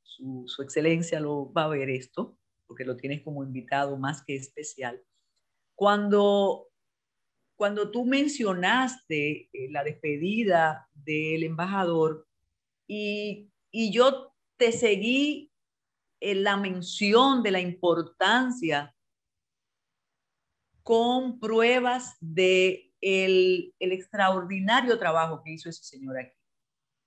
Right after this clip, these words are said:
Y yo me imagino que, eh, los embajadores, el mundo diplomático, habla después de mucho tiempo.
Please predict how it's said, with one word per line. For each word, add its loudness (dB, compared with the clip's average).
Y 0
yo 4
me 4
imagino -2
que, 0
eh, -2
los 2
embajadores, -2
el -8
mundo -4
diplomático, -8
habla 2
después -4
de -4
mucho -10
tiempo. -14